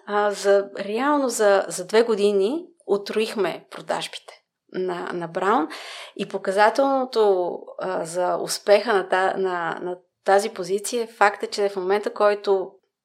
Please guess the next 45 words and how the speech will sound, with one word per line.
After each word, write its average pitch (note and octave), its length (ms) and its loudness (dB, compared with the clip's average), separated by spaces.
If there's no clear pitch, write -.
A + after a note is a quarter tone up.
дойде F3+ 420 2
време G3 340 6
аз F#3 200 0
да F#3 80 -10
сменя F#3 320 -6
позицията, F3+ 540 -8
защото F3 520 -8
в - 60 -20
тази F#3+ 280 -4
компания F#3+ 520 0
на F3+ 180 -4
три, G3+ 180 -8
три-четири G3 420 -2
години F#3 420 0
трябва F#3 240 -4
да F#3 80 -10
се - 180 -6
ротираш, F#3 600 -6
не F3+ 140 -4
можеш E3+ 220 -6
да F3+ 80 -8
стоиш E3 300 -6
на - 120 -10
тази E3+ 240 -10
позиция, - 420 -16
трябва F3+ 260 -4
да F#3 60 -16
те - 100 -12
смениш. F#3+ 460 -6
Вече G#3 260 4
имаше A3 260 4
опашка F3+ 480 2
от - 100 -6
хора, - 240 -2
които D#3+ 200 -10
искаха - 320 -6
да E3 120 -6
я E3+ 60 -4
вземат E3 380 -6
тази F3+ 240 -8
позиция, - 580 -10
което - 240 -14
си - 80 -10
казах: F#3 300 -10
„Добре, E3+ 240 -6